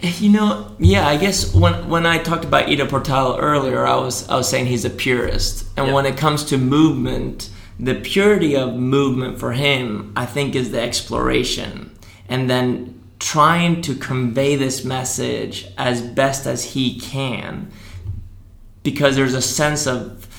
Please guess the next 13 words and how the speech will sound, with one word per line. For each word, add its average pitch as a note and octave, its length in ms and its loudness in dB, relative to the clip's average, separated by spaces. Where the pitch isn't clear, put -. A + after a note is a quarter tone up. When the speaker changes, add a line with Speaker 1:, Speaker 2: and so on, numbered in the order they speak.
Speaker 1:
um, - 880 -6
uh, - 280 -14
power B2 840 4
and, - 800 -6
uh, - 200 -12
excitement B2+ 1120 -2
to B2 80 -4
see C3+ 240 2
that A2+ 320 -2
growth, A#2+ 320 0
to - 120 -10
see C#3 340 0
that, A#2 480 -4